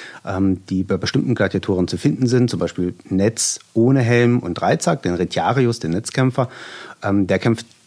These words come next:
gegen den Secutor, einem Gladiator mit einem großen Legionärskutum oder dem Legionärskutum verwandten Großschild, einem Gladius und einem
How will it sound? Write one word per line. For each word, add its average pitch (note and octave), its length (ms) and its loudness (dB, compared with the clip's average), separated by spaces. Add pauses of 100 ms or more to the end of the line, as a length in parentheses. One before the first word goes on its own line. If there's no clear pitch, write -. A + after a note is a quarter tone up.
(120)
gegen A2 240 2
den G#2 240 2
Secutor, G2 720 0
einem G2+ 260 2
Gladiator F#2+ 440 2
mit G2 80 2
einem F2 140 0
großen G#2 520 0 (140)
Legionärskutum C3 960 2
oder F#2+ 140 -2
dem F2+ 200 -2 (100)
Legionärskutum G2 760 0
verwandten F#2+ 500 -2
Großschild, C3 580 0 (380)
einem F2+ 360 -2 (180)
Gladius C#3+ 520 2
und G#2+ 140 -2
einem G2 220 0